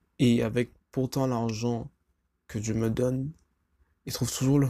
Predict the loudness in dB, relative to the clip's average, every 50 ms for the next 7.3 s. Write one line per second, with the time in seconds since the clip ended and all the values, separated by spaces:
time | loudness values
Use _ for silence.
0 | 0 -2 -2 -2 -2 -2 -2 0 0 0 0 -2 -2 -2 -2 -2 -2 -2 -2 -2
1 | -2 -4 -6 -10 _ _ _ -20 _ _ _ _ -14 -10 -8 -2 0 0 0 2
2 | 2 2 2 2 2 2 2 0 0 0 0 -2 -2 -2 -2 -2 -2 -4 -4 -6
3 | -4 -4 -4 -4 -4 -4 -4 -4 -4 -4 -4 -6 -8 -10 -8 -6 -4 -2 -2 -2
4 | -4 -6 -8 _ _ -20 _ _ _ _ _ _ _ _ _ _ -10 -4 0 2
5 | 4 4 4 2 2 0 -2 -4 -4 -4 -6 -2 -2 -2 -2 -2 -6 -12 -8 -6
6 | -4 -2 -2 -2 -2 -2 -2 -4 -4 -4 -4 -2 -2 2 2 2 2 2 0 0
7 | 0 2 2 2 0